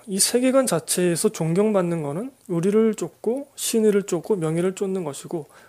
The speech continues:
어떻게 보면은 그것을 가장 집약적으로 보여주는 싸움 방식이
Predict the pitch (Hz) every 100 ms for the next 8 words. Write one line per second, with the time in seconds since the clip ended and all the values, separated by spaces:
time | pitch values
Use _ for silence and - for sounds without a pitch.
0 | _ - 208 190 190 196 190 190 175 170
1 | 202 196 190 196 - 165 208 190 147 175
2 | - 196 185 185 165 160 160 160 160 202
3 | 202 165 147 131 143 190